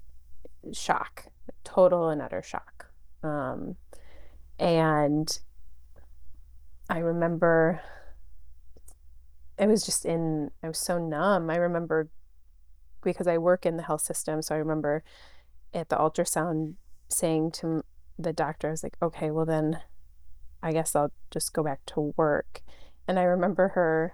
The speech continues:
<laughs> putting her hand on my leg and looking at me just so kindly and saying, "You're gonna go home today."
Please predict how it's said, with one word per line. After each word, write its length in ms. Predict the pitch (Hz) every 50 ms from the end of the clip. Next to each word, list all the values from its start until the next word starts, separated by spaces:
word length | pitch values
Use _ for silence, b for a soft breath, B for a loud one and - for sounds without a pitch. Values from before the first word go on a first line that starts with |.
| - -
<laughs> 100 | - -
putting 380 | - - 185 170 185 202 185 -
her 180 | - 185 185 175 - - -
hand 480 | 196 190 214 185 185 196 247 233 214 - - 208 -
on 200 | 214 208 226 262
my 120 | 208 202
leg 480 | 208 196 196 185 185 180 185 185 180 - B B B B B B B B B -
and 180 | 190 185 185
looking 280 | 185 185 - 185 180 165
at 100 | 151 160
me 140 | 175 170 165
just 240 | 165 180 - - -
so 240 | - 185 185 196 202
kindly 600 | - - 202 185 175 170 165 - 156 143 139 156
and 180 | 160 170 175
saying, 420 | - - 160 156 160 160 160 165 - - - - - - - - - - - - - - - - - - - -
"You're 180 | 208 220 220
gonna 240 | 202 226 214 208 196
go 180 | - 160 156 156
home 340 | - - - 135 131 135 147
today." 500 | - - - - - - - - -